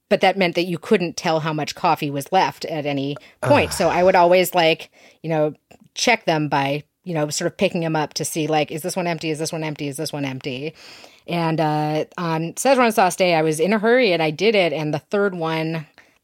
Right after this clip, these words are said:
Speaker 1: the handle, like, twisted somehow and, like, it cut my finger pretty badly, and it spilled all of this coffee on my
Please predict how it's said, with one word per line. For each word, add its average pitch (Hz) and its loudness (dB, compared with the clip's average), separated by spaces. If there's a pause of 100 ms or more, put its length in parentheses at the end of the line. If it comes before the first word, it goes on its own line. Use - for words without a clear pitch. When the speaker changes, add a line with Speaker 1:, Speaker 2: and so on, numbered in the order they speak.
Speaker 1:
the 151 0
handle, 233 2
like, 180 0 (160)
twisted 233 0
somehow 359 2
and, 165 2
like, 156 0 (360)
it - -4 (220)
cut - -2
my 247 4
finger 208 0
pretty 160 0
badly, 147 0
and 156 0
it 156 -10
spilled - 0
all 165 -2
of 160 0
this 165 -4 (440)
coffee 233 2
on 160 0
my 160 0